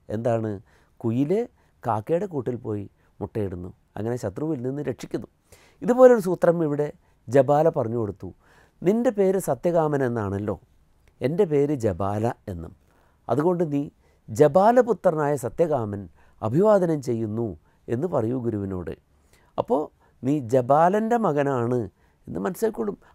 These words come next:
അച്ഛൻ ആരാണെന്ന് അറിയേ വേണ്ടൂ. വർണ്ണം അവിടെ നോട്ടമില്ല എന്നുള്ളതിൻ്റെ പ്രത്യക്ഷ ഉദാഹരണമാണത്. കുട്ടി അവിടെ ചെന്നു. ഹരിദ്രമത ഗൗതമൻ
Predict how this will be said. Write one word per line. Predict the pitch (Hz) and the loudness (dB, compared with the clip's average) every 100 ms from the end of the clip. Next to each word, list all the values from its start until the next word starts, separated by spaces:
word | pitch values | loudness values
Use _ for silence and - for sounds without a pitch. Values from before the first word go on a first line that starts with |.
| - | -14
അച്ഛൻ | 95 - 165 | -12 -4 -2
ആരാണെന്ന് | 117 107 160 196 214 | 0 0 0 0 0
അറിയേ | 185 208 | 0 0
വേണ്ടൂ. | 226 202 190 202 - _ _ _ _ _ - _ - | 0 0 0 -2 -4 _ _ _ _ _ -20 _ -6
വർണ്ണം | 113 113 147 185 180 | -2 -2 -2 -2 -2
അവിടെ | 160 185 | -2 -4
നോട്ടമില്ല | 170 131 - 202 202 196 | -4 -6 -4 -4 0 2
എന്നുള്ളതിൻ്റെ | 196 165 175 180 185 190 214 247 _ _ - | 2 2 -2 0 0 0 0 -2 _ _ -4
പ്രത്യക്ഷ | 123 - 123 - | -4 -2 -6 -4
ഉദാഹരണമാണത്. | 139 117 110 117 127 101 92 - - _ - _ - | -4 -4 -4 -6 -6 -8 -8 -12 -18 _ -20 _ -8
കുട്ടി | 175 220 | 2 4
അവിടെ | 180 170 | 6 4
ചെന്നു. | - 120 95 _ _ _ | -2 -10 -10 _ _ _
ഹരിദ്രമത | 127 160 165 208 202 190 | 2 2 2 0 0 0
ഗൗതമൻ | 175 165 156 147 | 2 2 2 0